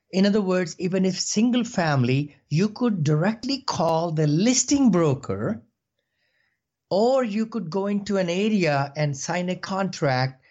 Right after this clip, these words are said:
and you say to one broker, "Okay, find me a property," right? Now he's going to be your buyer broker. I made a decision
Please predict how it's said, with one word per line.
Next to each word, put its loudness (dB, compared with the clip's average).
and 0
you -2
say -2
to -2
one 0
broker, 0
"Okay, 0
find -2
me 2
a -2
property," -4
right? -4
Now 0
he's 0
going 0
to 0
be 0
your 0
buyer 0
broker. -6
I -2
made -2
a -6
decision -2